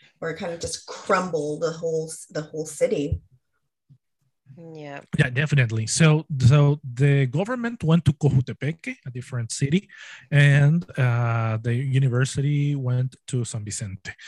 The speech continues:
Speaker 3: They were there on four years, four or five years, and then it came back to San Salvador. And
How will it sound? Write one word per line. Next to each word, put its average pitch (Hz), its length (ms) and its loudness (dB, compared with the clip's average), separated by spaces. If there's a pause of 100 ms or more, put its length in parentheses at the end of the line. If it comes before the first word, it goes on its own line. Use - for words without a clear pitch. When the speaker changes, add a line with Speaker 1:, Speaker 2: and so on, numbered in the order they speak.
(500)
Speaker 3:
They 123 300 8
were 120 240 8
there 135 640 8
on 131 300 6 (200)
four 139 300 4
years, 156 560 2
four 156 300 2
or 135 120 0
five 127 320 -2
years, 123 320 2
and 127 180 -2
then 127 300 0
it - 140 -8
came 127 220 0
back 127 320 -4
to 123 100 -4
San 120 180 -2
Salvador. 160 580 0 (440)
And 143 720 2